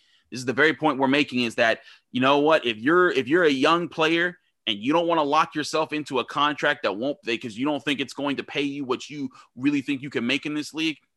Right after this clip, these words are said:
don't take that deal. Take the short deal. Take, you know, take it on the chin for now. Make sure you're not hurt. Improve your numbers and come back, come back in a year or two when those numbers start to spike,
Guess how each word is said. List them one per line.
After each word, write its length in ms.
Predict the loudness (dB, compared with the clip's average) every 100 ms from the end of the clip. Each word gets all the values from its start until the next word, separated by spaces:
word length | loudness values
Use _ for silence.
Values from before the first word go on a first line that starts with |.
| _
don't 180 | -6 -2
take 180 | -2 -2
that 200 | -2 -2
deal. 300 | -4 -6 -6 _ _
Take 180 | -12 -10
the 60 | -8
short 340 | -4 -4 -6
deal. 320 | -4 -4 -4 -8 _ _
Take, 180 | -8 -6
you 100 | -6
know, 60 | -4
take 220 | -4 -2
it 80 | -4
on 80 |
the 80 | -4
chin 240 | -4 -4 -4
for 140 | -4
now. 320 | -2 0 0 -4 _ _
Make 180 | -6 -6
sure 160 | -2
you're 140 | -2 0
not 160 | 0
hurt. 300 | 2 2 2 -2 _ _ _ _ _ _ _ _ _ -8
Improve 340 | -8 -4 -4 -2
your 120 | -2
numbers 520 | 0 0 0 -2 -6 _ _ _
and 380 | 0 2 0 -2 _
come 240 | -2 0 2
back, 240 | 2 0
come 160 | -2 0
back 180 | 0 0
in 80 |
a 40 | -4
year 260 | -2 -2
or 80 | -2
two 240 | -2 -6 -4
when 140 | -4
those 180 | -4 -4
numbers 260 | -6 -6
start 180 | -4 -4
to 40 | -4
spike, 400 | -2 0 0